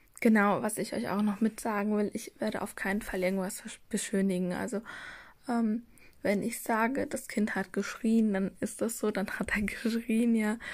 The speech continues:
Und wenn er gelacht hat, dann hat er gelacht, ja. Und, ähm,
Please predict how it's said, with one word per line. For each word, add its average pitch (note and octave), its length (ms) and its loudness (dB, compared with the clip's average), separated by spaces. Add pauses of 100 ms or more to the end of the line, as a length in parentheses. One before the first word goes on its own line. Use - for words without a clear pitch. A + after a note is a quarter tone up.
(260)
Und G#3+ 140 4
wenn G#3+ 180 6
er G#3 120 0
gelacht G3+ 420 0
hat, A3 120 -4
dann G3+ 140 0
hat F#3+ 140 -2
er F#3 100 -2
gelacht, G3 640 -4
ja. G#3 220 -4
Und, G3+ 100 -4 (720)
ähm, G#3 320 2